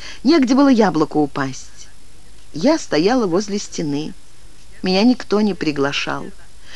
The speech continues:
Может быть, мужчины побаивались моей избранности, исключительности. А может быть, рассудили, раз я умею так хорошо играть на рояле, значит, мне и без танцев хорошо.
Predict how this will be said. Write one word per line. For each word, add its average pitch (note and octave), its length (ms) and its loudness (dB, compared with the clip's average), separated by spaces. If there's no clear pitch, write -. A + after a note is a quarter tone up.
Может A#3 200 4
быть, A3+ 180 0
мужчины C4+ 500 4
побаивались B3 800 4
моей A#3 300 2
избранности, D3+ 1120 0
исключительности. F3 1300 -2
А D#3+ 100 4
может F3 240 4
быть, F3 160 4
рассудили, F3+ 680 4
раз E3 280 2
я E3+ 140 4
умею F3 300 4
так E3+ 180 0
хорошо E3+ 380 2
играть F3 280 2
на E3+ 120 0
рояле, G3+ 480 4
значит, E3 380 0
мне E3 300 4
и - 20 2
без E3 140 0
танцев D4+ 500 2
хорошо. D#3+ 640 -4